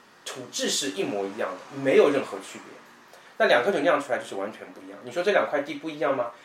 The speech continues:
也许你可以说在某些情况下，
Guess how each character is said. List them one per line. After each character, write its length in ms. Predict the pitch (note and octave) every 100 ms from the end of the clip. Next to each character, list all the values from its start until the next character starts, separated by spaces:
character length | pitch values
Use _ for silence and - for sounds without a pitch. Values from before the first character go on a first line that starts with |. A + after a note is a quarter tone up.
| -
也 340 | B2+ C3+ D3 G3
许 340 | G3 - C#3
你 180 | A#2+ A2
可 200 | - D3
以 60 | D3
说 160 | C#3+
在 180 | C#3 C3
某 180 | A2+ G#2
些 200 | G2 E3
情 300 | - - G#2
况 300 | - A#2+ A2
下， 260 | - A2+